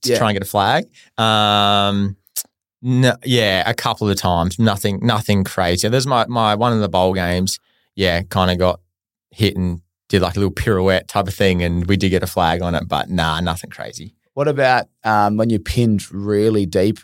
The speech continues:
Speaker 2: and you're, you know, you're in the, you know, the end zone for the opposi-,
Speaker 1: Yeah.
Speaker 2: opposition? Is, do you get,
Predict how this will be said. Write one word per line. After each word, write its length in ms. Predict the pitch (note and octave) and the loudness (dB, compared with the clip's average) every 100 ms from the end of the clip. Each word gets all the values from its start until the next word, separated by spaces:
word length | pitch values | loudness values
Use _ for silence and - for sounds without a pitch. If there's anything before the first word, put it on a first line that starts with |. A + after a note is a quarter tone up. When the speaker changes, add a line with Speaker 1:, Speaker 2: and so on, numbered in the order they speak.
| _ | _
Speaker 2:
and 180 | F#2+ F#2+ | 0 2
you're, 320 | F#2+ F2+ F2 | 4 4 2
you 140 | F#2 F#2+ | 0 2
know, 240 | F2+ F2+ | 2 0
you're 240 | D#2+ G2+ G2+ | 0 0 2
in 220 | G#2 F#2+ | 2 2
the, 360 | F#2+ F2+ E2+ - | 0 0 0 -2
you 100 | F#2 | -2
know, 140 | E2+ | -2
the 180 | D#2 F#2 | 0 0
end 200 | F#2+ G#2 | 2 2
zone 320 | G2+ F#2 F2+ | 2 2 0
for 120 | F2+ F2 | -2 0
the 120 | F2 | 0
opposi-, 460 | D#2 F2 F#2 - | 0 -2 -2 -2
Speaker 1:
Yeah. 100 | - F#2+ | -2 -4
Speaker 2:
opposition? 480 | F#2+ F#2 F#2+ G#2 | -2 0 0 0
Is, 180 | - G2 | 0 -4
do 160 | - G#2+ | -2 -2
you 140 | B2 | 2
get, 240 | D3 A#2 | 2 0